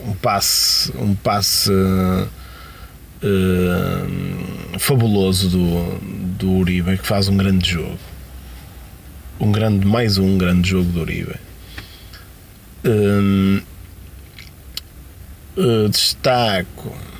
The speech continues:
destaco também, eh, o nosso azar. Azar ou, ou nem sei o que é que lhe hei de chamar, da,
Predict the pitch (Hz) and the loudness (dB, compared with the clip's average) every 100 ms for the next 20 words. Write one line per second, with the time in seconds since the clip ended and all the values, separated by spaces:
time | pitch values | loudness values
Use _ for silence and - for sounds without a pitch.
0 | - - - - - - - 117 80 80 | -18 -18 -16 -12 -6 -4 0 -2 -4 -2
1 | 95 95 92 98 101 98 98 98 107 110 | 2 4 4 2 2 2 2 2 0 -2
2 | 110 101 104 - 98 101 92 87 92 92 | 0 0 0 0 2 2 2 2 0 0
3 | - - - 98 98 95 110 131 131 101 | -4 -8 -2 0 0 2 2 2 2 2
4 | 92 90 90 90 90 90 90 90 90 - | 2 2 2 0 -2 -2 0 -2 -4 -10
5 | - - - 98 95 95 95 - 95 - | -12 -14 -10 -6 -2 0 0 0 -2 -2
6 | 101 - 101 95 92 - 101 87 80 85 | -4 -2 0 0 2 2 2 2 0 -2
7 | 87 92 92 | -4 -4 -2